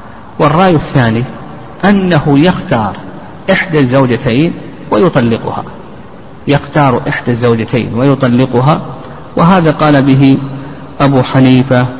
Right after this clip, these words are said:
والشافعي. نعم، هذا قال به أبو حنيفة والشافعي.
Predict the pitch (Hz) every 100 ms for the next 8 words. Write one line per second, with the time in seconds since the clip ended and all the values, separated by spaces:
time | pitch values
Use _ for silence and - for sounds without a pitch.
0 | - - 120 120 120 117 - - - -
1 | - 123 - - 123 120 120 120 123 117
2 | - - 131 - - - - - - 113
3 | 117 113 139 131 113 - - 143 123 120
4 | 135 127 117 123 131 143 - - - -
5 | - 143 127 - 135 147 139 101 104 139
6 | 123 - - 170